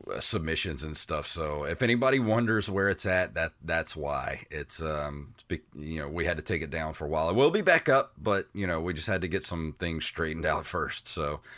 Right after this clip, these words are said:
I didn't wanna get, you know, disqualified from anything just because we had it for fr-, uh, for free online. So that's why it's not there.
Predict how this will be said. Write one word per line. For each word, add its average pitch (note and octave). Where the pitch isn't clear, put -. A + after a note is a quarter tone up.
I F#2
didn't B2
wanna B2
get, G#2+
you G2
know, F2
disqualified F#2+
from E2+
anything E2
just D#2
because E2
we D#2+
had D#2+
it C#2+
for -
fr-, E2+
uh, C#2+
for F#2+
free E2
online. D2
So G#1
that's D#2+
why B1+
it's -
not A#1+
there. G1+